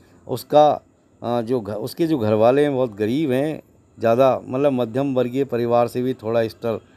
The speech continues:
नीचा है, लेकिन ये विभिन्न तरह की ऐसी कल्पनाएं करती है जिसकी पूरी होने की कहीं कोई आशा नहीं है। जैसे ये कहती है कि मैं एक बुटीक खोलना चाहूँगी,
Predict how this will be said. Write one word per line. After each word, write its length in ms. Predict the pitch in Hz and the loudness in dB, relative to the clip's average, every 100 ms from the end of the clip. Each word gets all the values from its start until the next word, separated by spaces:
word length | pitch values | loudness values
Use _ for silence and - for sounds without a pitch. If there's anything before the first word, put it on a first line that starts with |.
| _ _ - | _ _ -8
नीचा 340 | 110 113 131 117 | -6 0 4 6
है, 240 | 117 156 - _ _ _ _ _ - | 4 0 -6 _ _ _ _ _ 0
लेकिन 200 | 135 151 | 2 4
ये 280 | 151 151 - | 4 2 0
विभिन्न 280 | 113 151 196 | -2 0 2
तरह 240 | 165 165 | 2 2
की 140 | 165 170 | 2 -2
ऐसी 200 | 143 175 | -2 0
कल्पनाएं 460 | 151 147 156 156 | -2 0 -2 0
करती 280 | 143 113 156 | -2 -4 -4
है 60 | 165 | -6
जिसकी 440 | 131 - 123 147 | -6 -8 -8 -8
पूरी 380 | 147 120 123 151 | -8 -8 -4 -2
होने 260 | 120 107 104 | -2 -2 -4
की 140 | 139 | -8
कहीं 320 | 131 110 113 | -6 -4 -4
कोई 200 | 107 113 | -4 0
आशा 340 | 104 92 180 247 _ _ - | 0 2 0 -2 _ _ -4
नहीं 260 | 175 196 117 | 2 2 2
है। 120 | 90 - _ _ _ _ _ _ _ _ _ _ _ _ 120 | -4 -18 _ _ _ _ _ _ _ _ _ _ _ _ -2
जैसे 340 | 113 131 151 | 2 2 2
ये 80 | 147 | 2
कहती 340 | 135 110 131 | 0 -2 0
है 100 | 139 | -2
कि 100 | 135 | 0
मैं 360 | 131 131 131 127 _ _ _ _ _ | 0 0 0 -4 _ _ _ _ _
एक 240 | 139 143 - - 117 | -2 -2 -4 -20 -6
बुटीक 380 | 127 147 214 - | -4 0 -2 -2
खोलना 400 | 123 131 135 143 | 0 2 2 0
चाहूँगी, 460 | 107 98 82 - | -2 -4 -6 -12